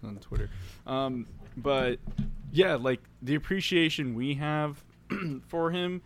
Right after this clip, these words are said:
it just speaks volumes about how legendary he really fucking is. <laughs> Like, like, if we're, <clears throat> if we're this, like, you know, reverting to him almost as a god, a hockey god for sure, like, I don't know.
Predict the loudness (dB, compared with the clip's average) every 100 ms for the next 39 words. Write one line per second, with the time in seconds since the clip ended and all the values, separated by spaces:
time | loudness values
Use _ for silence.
0 | -14 -10 -2 0 2 0 -2 -4 0 2
1 | 4 4 2 0 -2 -2 0 0 -2 -6
2 | -2 2 2 2 -2 0 2 2 2 2
3 | 2 2 0 -2 -4 -2 -2 -4 -4 -6
4 | -8 -18 -20 -20 -20 -20 -20 -8 -6 -4
5 | -2 -2 -2 -4 -8 -2 6 6 8 6
6 | 4 0 -8 -10 0 2 2 2 4 6
7 | 4 2 -4 -14 -6 -4 -2 -4 0 2
8 | 2 0 2 2 2 0 -8 -4 -2 -2
9 | -4 -4 -4 -2 0 0 -2 -2 -2 0
10 | 0 -2 -2 -4 -4 -8 -8 -4 -2 0
11 | -2 -4 0 2 2 -2 -6 -4 -6 -8
12 | -12 -8 -4 -4 -6 -10 -20 -20 -20 -20
13 | -10 -8 -8 -8 -6 -2 -4 -4